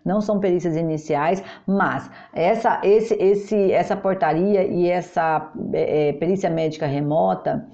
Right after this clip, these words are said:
ela vai acontecer, né, de, nessa maneira de projeto piloto, é, é, só em dez cidades, tá? Então não se animem muito, porque ela vai acontecer, é, nessas dez cidades que foram escolhidas, porque a população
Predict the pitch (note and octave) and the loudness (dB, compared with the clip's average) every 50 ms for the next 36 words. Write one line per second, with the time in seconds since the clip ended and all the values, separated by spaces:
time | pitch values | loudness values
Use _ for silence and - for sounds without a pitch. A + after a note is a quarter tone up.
0 | - - - - - - D#3+ E3 E3+ F3 F3 F3 D#3+ D#3 E3+ E3 E3 D#3+ D#3+ D#3+ | -20 -20 -20 -20 -10 -4 0 2 2 4 4 2 2 2 2 2 2 4 2 2
1 | D#3+ D#3 - F3+ F3+ E3 - F3 E3 D#3 - - - E3 E3+ F3+ F3+ E3 D3 B2+ | 2 0 0 -2 -4 -2 -2 -2 -4 -4 -4 -4 -2 0 2 2 2 2 0 0
2 | D3+ D#3+ E3 E3 D#3 D#3 D#3+ - - - - D3 D3 D3 D3 D3 D3 D3 D#3 D#3 | 0 -2 -2 -2 -4 -4 -6 -6 -6 -4 -2 -2 0 0 0 0 0 -2 -2 -2
3 | D#3 D3+ D3+ D#3 D3+ D#3 D3+ - D3+ C#3 D3+ C#3+ - - F#3+ F#3+ E3 D#3 D3+ D#3 | -2 0 0 0 -2 -4 -4 -6 -4 -4 -4 -6 -6 -4 -2 -2 0 0 0 2
4 | E3+ F#3 F#3 F#3 F3+ D3 C3+ C3 - - - - - - - F3+ E3 E3 - - | 2 2 0 -2 -2 -6 -6 -6 -8 -16 -20 -20 -20 -14 -8 -6 -6 -4 -2 -2
5 | F3 F3 F3 F#3+ F#3 - A3+ A#3+ C4 C4+ B3+ G3 F#3 F#3+ A#3 C4+ C4 C4 - D4 | 0 0 0 -2 -2 -2 -2 0 0 0 0 0 2 2 0 0 -2 -4 -6 -4
6 | A#3 F3 D#3+ C#3+ C3 B2+ B2+ - - - - E3 F3 F#3 F#3 F#3 E3+ - F#3+ F#3 | 0 0 0 0 0 -2 -4 -6 -8 -4 -4 -2 -2 -2 -2 -2 -4 -2 -2 -2
7 | G3 G#3 A3 A3+ A3+ A3+ C4+ C4 A3+ A3+ A3+ A#3+ A#3 A3 G3+ F#3+ F#3+ G3+ A#3 B3+ | -2 0 -2 -2 -2 -2 0 2 2 4 4 4 4 4 4 4 4 4 4 4
8 | B3+ B3+ B3+ A#3 A#3 - - - - _ - A3+ A3+ A3+ A3 A3 - G#3+ G3+ G3+ | 2 2 0 -2 -4 -6 -16 -20 -18 _ 0 2 2 2 2 0 2 4 4 6
9 | G3 F#3 F3+ E3+ - - - - _ - E3+ F3+ F#3 F3+ F3 F3+ F3 E3+ F3 F3 | 6 4 2 0 -2 -6 -10 -14 _ 0 2 4 4 4 4 4 2 2 2 2
10 | G3 F#3 F#3+ F#3+ F3+ E3+ F3+ - - F3+ E3 D#3+ D#3 D#3 - - - - - E3+ | 0 -2 0 0 0 0 -2 -2 0 0 2 2 0 -4 -6 -16 -20 -10 -4 0
11 | D#3+ E3 D#3 - - E3 E3 E3 D#3+ - F3+ D3+ D3+ D#3+ D#3 E3+ E3 - E3 D3+ | 2 2 2 2 2 0 0 0 0 0 -2 -2 0 0 0 0 0 -4 -4 -2
12 | D#3+ D#3+ E3+ F3 F3 E3+ - - F3 - F#3 F3 E3+ D#3+ - - F3+ E3+ E3 F3 | 0 2 2 2 0 -2 -4 -8 -4 -2 -2 -2 -2 -4 -4 -4 -2 0 0 2
13 | F#3+ F#3+ F3+ E3+ - - F3 - F#3 D#3+ F3 E3+ E3+ F3+ E3+ E3 D#3+ E3 - F3+ | 2 0 0 -2 -4 -6 -4 -4 -2 -4 -4 -4 -2 0 0 0 -2 -2 -4 -2
14 | E3 E3 D3+ D3+ D3 C#3+ - - | 0 0 0 0 -2 -4 -6 -8